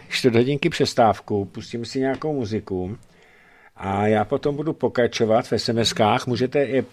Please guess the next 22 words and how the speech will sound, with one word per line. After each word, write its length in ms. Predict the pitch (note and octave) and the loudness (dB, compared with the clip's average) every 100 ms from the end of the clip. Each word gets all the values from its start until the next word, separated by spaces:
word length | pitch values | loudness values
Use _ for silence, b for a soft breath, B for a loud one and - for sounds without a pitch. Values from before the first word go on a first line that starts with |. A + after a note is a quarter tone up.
| - | -12
psát 260 | - C3 A#2+ | 2 2 6
dál, 300 | A2 G2+ A2 | 6 6 4
protože 380 | - G#2 G#2 A#2 | 0 -2 -2 0
máme 260 | A2+ A#2+ | 2 0
potom 340 | A2+ A2 B2+ A2 | 0 0 0 2
další 320 | G#2 G#2 B2+ | 2 2 -2
čtvrt-, 240 | - A2+ - | -2 -6 -4
tři 160 | A#2+ | -4
čtvrtě 280 | A2 A#2 B2+ | 0 0 4
hodiny 320 | A2 A2+ A#2 | 4 4 4
jenom 260 | A#2 A2 A2+ | 4 4 4
na, 180 | A2 - b b b - | 2 0 b b b -8
na, 640 | F#2 F#2 F#2 G2 G2 F#2+ G2+ | -2 2 2 2 2 0 -2
eh, 460 | G#2 G2 F#2+ E2 | -4 -2 -2 -2
odpovědi 560 | G#2 - G#2+ G#2 G2+ A#2 | -2 0 2 2 4 4
a 100 | G2 | 4
otázky 600 | - G2+ G2+ - A#2 A#2 | 6 6 6 4 4 6
a, 200 | G#2 F#2 | 6 4
a 60 | F#2+ | 2
diskuze. 540 | F#2 - G#2 G2+ A#2+ b b b b b b | 0 0 2 4 4 b b b b b b
Takže, 340 | - G2+ F#2 A2+ | 0 2 4 4
eh, 180 | A2+ | 4